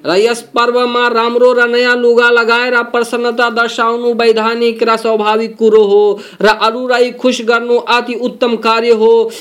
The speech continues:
यसर्थ गरिबहरूको सहायता गरी र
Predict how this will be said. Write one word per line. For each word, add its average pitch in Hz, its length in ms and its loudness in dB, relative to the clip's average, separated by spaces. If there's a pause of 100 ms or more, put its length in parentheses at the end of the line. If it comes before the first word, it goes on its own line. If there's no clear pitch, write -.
(140)
यसर्थ 233 380 0
गरिबहरूको 226 760 0
सहायता 226 560 0
गरी 233 440 -2 (220)
र 208 60 2